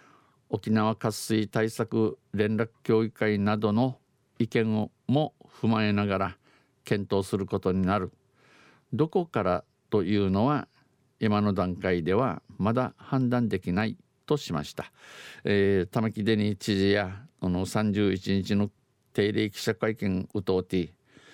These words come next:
の、水の行き来なたる場所を中上からまた水フィチュシン歓迎欄とならん。んち歓迎とん。んち話ししみそうち。おの水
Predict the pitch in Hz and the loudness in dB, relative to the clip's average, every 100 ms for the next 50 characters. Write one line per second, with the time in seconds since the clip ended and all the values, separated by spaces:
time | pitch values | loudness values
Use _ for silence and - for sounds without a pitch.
0 | - - _ _ - 107 101 92 87 - | -20 -20 _ _ -4 -2 0 -2 -4 -4
1 | 120 127 123 123 113 113 117 120 123 113 | -2 0 2 2 0 0 -2 0 0 0
2 | 113 117 110 104 123 120 95 95 95 101 | 0 0 0 0 2 2 0 -6 -6 -4
3 | 101 107 120 113 107 95 82 - 98 104 | 0 0 0 0 -2 -2 -6 -6 -2 0
4 | 104 107 104 104 117 - 104 110 104 104 | 2 2 0 -2 -4 -6 -4 0 0 -2
5 | - _ _ - 95 95 113 110 98 87 | -6 _ _ -4 -2 2 2 0 -2 -2
6 | 90 92 107 98 - - _ - - _ | 0 0 -2 -4 -12 -20 _ -20 -20 _
7 | - 107 - 151 - _ - 107 104 127 | -6 -4 -2 -2 -4 _ -4 -2 0 0
8 | - 85 73 - _ _ _ - 98 110 | -2 -4 -4 -10 _ _ _ -8 -4 -2
9 | 101 98 95 107 101 110 110 85 76 - | 0 -2 -2 -4 -2 0 0 -2 -4 -6
10 | 71 69 _ _ - - - - - - | -10 -10 _ _ -20 -20 -20 -20 -20 -20
11 | - _ 160 165 151 110 101 101 | -20 _ 0 2 2 2 0 -2